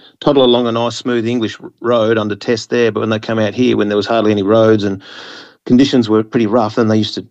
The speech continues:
um, break down. So a lot of these early ones ended up being quite a disappointment, but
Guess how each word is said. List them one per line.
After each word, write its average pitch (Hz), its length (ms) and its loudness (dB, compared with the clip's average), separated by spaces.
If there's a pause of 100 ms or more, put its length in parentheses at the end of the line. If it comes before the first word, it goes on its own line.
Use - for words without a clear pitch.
(100)
um, 107 200 -2
break 107 260 0
down. 113 360 2
So 101 340 -2 (200)
a - 60 -16
lot 107 200 0
of 101 60 -4
these 101 320 0 (160)
early 107 260 4
ones 98 320 0
ended 104 260 0
up - 160 -2 (640)
being 107 160 2
quite 156 220 0
a - 20 -2
disappointment, 131 880 -2
but 117 240 -6